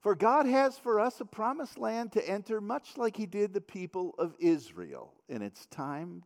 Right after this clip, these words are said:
to get ready and stop wandering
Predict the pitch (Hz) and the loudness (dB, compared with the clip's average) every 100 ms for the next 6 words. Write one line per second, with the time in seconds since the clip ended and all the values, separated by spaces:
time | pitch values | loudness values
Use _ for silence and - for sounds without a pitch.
0 | - 147 - - 95 65 76 78 - _ | -10 -6 -6 -6 -8 -8 -10 -18 -20 _
1 | _ _ _ _ _ _ _ _ _ _ | _ _ _ _ _ _ _ _ _ _
2 | _ _ 101 101 - 170 180 175 175 147 | _ _ -12 -12 -2 -2 -2 -4 -2 -2
3 | 95 87 65 80 | -4 -10 -12 -16